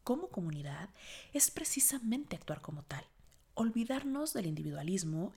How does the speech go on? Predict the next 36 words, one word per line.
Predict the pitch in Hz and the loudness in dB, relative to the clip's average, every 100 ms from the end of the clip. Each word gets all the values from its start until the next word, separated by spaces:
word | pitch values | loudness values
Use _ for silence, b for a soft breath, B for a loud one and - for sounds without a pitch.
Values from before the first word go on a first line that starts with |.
| - | -2
y | 208 | -2
pensar | - 233 233 - 277 277 | 0 -2 2 2 2 -4
más | 214 - | -2 0
en | 196 | 0
el | 170 | 0
bienestar | 156 147 - 156 | -2 -4 -6 -8
colectivo. | - 156 - - 190 - - - - B B B | -8 -8 -6 -4 -4 -4 -20 -20 -20 B B B
Por | - | 0
eso | 370 466 | 2 2
yo | 285 | -2
me | 247 | -4
propongo | 175 160 170 170 | -6 -6 -4 -2
ser | 165 | -2
más | 156 151 | 0 0
empática, | 151 143 - - - - - B B B | -2 -2 -6 -6 -12 -14 -14 B B B
con | 311 | 4
mi | 247 | 6
mamá, | 165 156 156 147 147 | 4 0 -2 -4 -2
con | 190 | -2
mi | 156 | -2
papá, | - - - 156 | -6 -8 -6 -4
con | - 160 | -4 -2
mis | 139 - | 0 0
hermanos, | 147 151 143 165 190 160 - | 0 -4 -2 0 2 2 0
amigos, | 147 156 196 220 - - B B - | 0 2 4 4 2 0 B B -2
pero | 269 | 0
también | 269 302 339 | 0 -2 -2
con | - - | -4 -2
los | 233 | 2
desconocidos | 170 170 165 - 196 240 | 2 2 0 0 0 -2
que | - | -4
me | 151 | -6
cruzo | - 190 196 | -2 -2 -2
por | 196 147 | -4 -6
la | - | -6
calle. | - 196 190 | -4 -4 -6